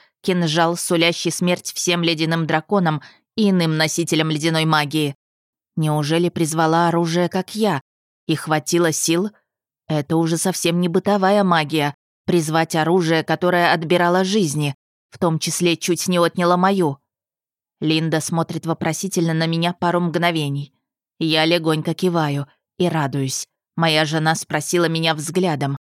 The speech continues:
не из страха перед кровавым завоевателем, а поддавшись древнейшему инстинкту, на котором зиждется миропорядок. Приняла мое покровительство, веря, что я не буду давить и принуждать.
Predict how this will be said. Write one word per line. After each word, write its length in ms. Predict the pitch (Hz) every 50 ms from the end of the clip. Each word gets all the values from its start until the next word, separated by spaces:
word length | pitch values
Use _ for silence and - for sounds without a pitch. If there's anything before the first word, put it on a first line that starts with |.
| _ _ _ _ -
не 220 | 180 175 170 170
из 100 | 156 -
страха 400 | - - - 165 175 185 - 175
перед 240 | - 175 165 156 -
кровавым 500 | - 165 165 160 160 160 151 160 160 156
завоевателем, 800 | 143 165 156 165 160 165 160 160 151 147 - 160 147 147 151 147 - _ _ _ _ _ _ _ _
а 120 | - 196
поддавшись 720 | - - 160 160 156 160 151 165 160 - - - 170 160 147
древнейшему 680 | 143 165 165 160 160 160 165 160 - - 175 165 165
инстинкту, 640 | 165 165 165 - - - - 214 190 170 - - 165
на 120 | 156 151
котором 360 | 156 160 - 175 160 156 160 160
зиждется 560 | 147 151 165 165 151 135 160 151 - - 165
миропорядок. 800 | 160 165 156 156 - 175 170 165 160 151 143 143 139 - - - _ _ _ _ _ _ _ _
Приняла 460 | - - 170 170 165 156 156 156 160
мое 260 | 160 160 156 151 151 151
покровительство, 880 | - 160 - 165 160 165 160 185 202 - - 156 143 - - - 151 147
веря, 260 | 139 160 160 156 151
что 180 | - - -
я 160 | 165 151 160 160
не 120 | 160 165
буду 280 | 156 160 175 160 - 151
давить 460 | 143 156 151 143 160 170 - - - -
и 80 | 175 -
принуждать. 720 | - 170 165 175 170 160 151 151 165 143 139 - - -